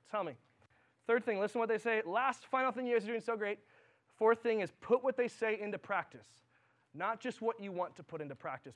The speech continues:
Put what they say into practice. Listen and apply. Moses, his leadership wasn't diminished because of Jethro. His leadership was amplified.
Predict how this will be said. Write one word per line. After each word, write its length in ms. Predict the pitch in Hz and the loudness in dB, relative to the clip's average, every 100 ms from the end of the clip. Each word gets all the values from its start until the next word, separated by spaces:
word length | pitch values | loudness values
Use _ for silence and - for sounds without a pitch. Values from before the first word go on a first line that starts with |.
| - | -14
Put 220 | 190 196 | -12 -8
what 220 | 202 196 | -8 -8
they 120 | 185 | -10
say 400 | 160 - 151 147 143 | -10 -6 -6 -6 -10
into 200 | 147 143 | -14 -12
practice. 480 | - 131 - 107 _ _ _ _ _ _ _ _ _ | -12 -12 -12 -20 _ _ _ _ _ _ _ _ _
Listen 420 | 165 208 214 247 233 | -2 -2 0 0 0
and 260 | 190 190 196 | 2 2 2
apply. 440 | 175 - 185 160 139 - _ _ - _ - - _ - | -2 2 4 4 2 -10 _ _ -20 _ -20 -20 _ -4
Moses, 380 | 185 233 240 - | 4 6 4 0
his 120 | 208 | 0
leadership 380 | 208 226 247 240 | 2 2 2 0
wasn't 300 | 190 202 220 | 0 0 0
diminished 500 | 214 190 185 220 - | -2 0 2 0 -2
because 460 | 202 - 196 208 202 | -12 -2 2 2 0
of 120 | 165 | -4
Jethro. 460 | - 185 180 175 | -2 -2 -2 -4
His 140 | 151 156 | -4 -4
leadership 400 | 175 214 - 226 | -2 -2 -2 -4
was 160 | 185 - | -4 -4
amplified. 680 | 190 196 180 165 156 131 123 | -2 -2 0 -2 -2 -4 -8